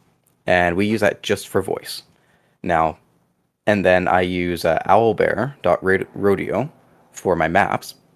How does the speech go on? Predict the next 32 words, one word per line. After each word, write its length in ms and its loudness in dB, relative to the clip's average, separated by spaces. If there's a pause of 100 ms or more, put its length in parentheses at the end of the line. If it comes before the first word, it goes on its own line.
(160)
because 280 0
they're 120 -2
very 240 2
simple. 260 -4
There's 160 -4
no 140 2
automation. 540 2
It's 240 -8
just 260 0 (300)
grabbing 340 2
pieces 320 -8
and 100 -4
moving 220 -6
them 120 -2
around, 420 2
and 260 -12
you 60 -10
can 100 -8
do 140 -6
Fog 260 2
of 140 -4
War, 160 -2
and 80 -4
that's 140 -2
about 220 -8
it, 260 -14 (680)
which 200 0
is 120 -6
great 400 0
because 280 -2
it 80 -14
simulates 480 -4